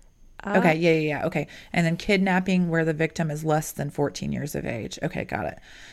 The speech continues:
Speaker 2: So, yeah, he would be the defendant.
Speaker 1: Yeah,
Speaker 2: He's
Speaker 1: okay.
Speaker 2: over twenty-one. She's the victim. She's less than fourteen. Criminal confinement resulting in serious bod-,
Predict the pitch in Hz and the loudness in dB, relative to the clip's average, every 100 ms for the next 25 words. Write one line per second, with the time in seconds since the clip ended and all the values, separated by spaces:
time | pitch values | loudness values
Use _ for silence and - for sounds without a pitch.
0 | - - 147 151 139 156 - 160 180 170 | -10 0 2 2 0 -2 -8 -2 2 2
1 | 165 160 151 147 - 143 147 143 160 151 | 2 0 -2 -4 -2 0 0 2 0 0
2 | 143 147 131 - 156 151 156 - 151 143 | -2 -4 -6 0 2 2 -2 -2 -4 -4
3 | 143 139 - 147 - 147 139 - 139 147 | -4 -6 -6 -8 -4 -2 -2 -2 -4 -4
4 | - 139 - - - 156 143 - 151 151 | -6 -8 -10 -14 -4 -2 -2 -4 -6 -4
5 | 151 - - 165 165 - - - - - | -8 -6 -6 -6 -6 -10 -20 -18 -18 -20
6 | - - 190 190 185 180 180 156 156 165 | -4 4 6 6 4 2 2 2 4 4
7 | 160 156 160 156 151 - 156 - 151 151 | 0 0 0 0 -2 -2 -4 -2 -4 -4
8 | - 156 156 160 - - 151 151 | -2 0 2 2 0 -2 0 0